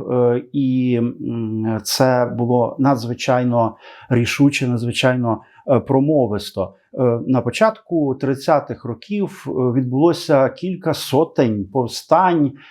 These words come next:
на, е, різних територіях. От, м, є окрема книжка Володимира Теріщака «Тисяча дев'ятсот тридцять У С Р Р повстання», де він фіксує, власне, велику кількість повстань,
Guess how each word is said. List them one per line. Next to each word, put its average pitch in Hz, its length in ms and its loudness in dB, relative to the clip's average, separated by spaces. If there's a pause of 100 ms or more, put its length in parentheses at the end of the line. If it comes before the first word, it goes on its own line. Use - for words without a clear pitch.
(120)
на, 120 480 2 (180)
е, 120 300 0
різних 113 460 0
територіях. 151 760 0
От, 113 200 -8
м, 127 320 -6 (100)
є 127 220 4
окрема 117 440 0
книжка 127 460 0
Володимира 113 520 -2
Теріщака 117 680 -2
«Тисяча 127 440 -10
дев'ятсот 120 380 -2
тридцять 120 440 0 (360)
У 123 120 6
С 110 220 0
Р 113 80 2
Р 113 200 0 (280)
повстання», 190 800 0 (380)
де 147 280 4
він 139 260 0
фіксує, 143 600 0
власне, 127 460 0
велику 120 360 -2
кількість - 500 -6
повстань, 151 540 2